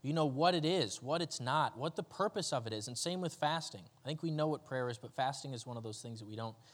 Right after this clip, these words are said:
often know exactly what it is or how to do it. And so this Thursday from seven to eight here at the campus, we'll be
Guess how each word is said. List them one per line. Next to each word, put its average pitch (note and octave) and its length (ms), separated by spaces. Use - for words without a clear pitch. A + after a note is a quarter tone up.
often A#2 400
know A2 340
exactly C#3+ 380
what C3+ 200
it B2+ 120
is C3 200
or A#2 60
how B2+ 200
to B2 60
do A#2 180
it. G#2+ 80
And G#2 100
so A2 240
this D#3+ 240
Thursday C#3 560
from A#2+ 140
seven D#3 320
to C3+ 160
eight C3 160
here D#3 180
at E3+ 100
the D#3 60
campus, A#2+ 440
we'll B2+ 80
be A#2+ 180